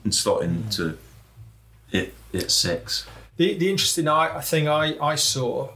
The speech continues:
Speaker 2: um, is Afoa, yeah,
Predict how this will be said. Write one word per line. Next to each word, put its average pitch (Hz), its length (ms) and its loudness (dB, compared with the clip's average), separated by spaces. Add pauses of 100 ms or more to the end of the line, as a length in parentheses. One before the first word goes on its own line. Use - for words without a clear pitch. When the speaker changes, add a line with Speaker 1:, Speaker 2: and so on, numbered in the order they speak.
Speaker 2:
um, 131 720 -2 (360)
is 131 800 0
Afoa, 131 720 0
yeah, 131 280 0